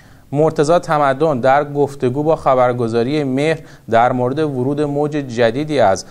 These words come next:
ریزگردها به پایتخت که موجب تشدید آلودگی هوای تهران شده، گفته گرد و خاک آمده، گرد و خاک آمده و هوا را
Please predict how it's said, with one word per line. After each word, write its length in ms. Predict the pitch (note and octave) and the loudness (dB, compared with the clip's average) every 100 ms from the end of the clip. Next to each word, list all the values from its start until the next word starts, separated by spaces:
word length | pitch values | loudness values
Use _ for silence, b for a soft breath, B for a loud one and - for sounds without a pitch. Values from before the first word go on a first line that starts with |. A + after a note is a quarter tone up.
| B B | B B
ریزگردها 720 | G2+ A2+ G2+ A2 A2 G#2+ B2+ | -2 -2 0 2 2 0 -2
به 140 | C#3+ | -2
پایتخت 640 | C#3+ - B2 G#2+ G#2 C#3 C#3 | -4 -2 0 2 2 0 -2
که 80 | C#3+ | -6
موجب 480 | B2+ A2 A2 C3+ | -4 -4 -4 -4
تشدید 600 | D3+ - A#2+ A2 - C#3 | -4 -6 -8 -8 -8 -6
آلودگی 680 | D#3 - A2+ A2+ G#2+ G#2+ D3 | -4 -2 -2 -2 -4 -4 -4
هوای 420 | C3 A#2 G#2 G#2 | -2 -2 -2 -2
تهران 420 | G2 G2+ G2 G#2+ | -4 -6 -4 -6
شده، 380 | A2 C3 D3+ E3 B B B A2+ | -4 -2 0 0 B B B -4
گفته 480 | A#2+ B2 - D#3+ E3 B B - | 0 0 0 0 0 B B -2
گرد 260 | A2+ A2 A2 | 2 2 0
و 60 | |
خاک 280 | A2 C#3 C#3+ | 0 0 0
آمده، 520 | D3+ B2 A#2 A2 D3 D3+ B - | 0 0 0 0 0 -2 B 0
گرد 240 | A#2+ B2+ | 0 0
و 40 | B2 | -2
خاک 280 | - E3+ - | 0 -2 -2
آمده 480 | - B2 B2 A#2+ E3+ | -2 0 0 2 2
و 100 | D#3 - | 0 0
هوا 280 | G#2+ G#2+ B2 | 0 2 2
را 220 | C#3 D3 | 2 2